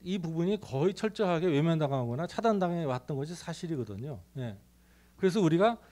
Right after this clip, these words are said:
아무리 돈이 좀 더 벌려도 항상 행복하지가 않습니다. 우리가 지금 만약에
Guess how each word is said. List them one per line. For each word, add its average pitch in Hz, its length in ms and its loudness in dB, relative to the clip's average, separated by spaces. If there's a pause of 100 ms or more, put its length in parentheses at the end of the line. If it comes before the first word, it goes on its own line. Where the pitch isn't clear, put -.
(640)
아무리 196 300 4
돈이 190 340 -2 (280)
좀 214 180 -6
더 226 80 -6
벌려도 165 600 -10 (460)
항상 196 240 -4
행복하지가 185 580 -4
않습니다. 107 400 -10 (1000)
우리가 202 340 -2
지금 208 480 0
만약에 175 680 0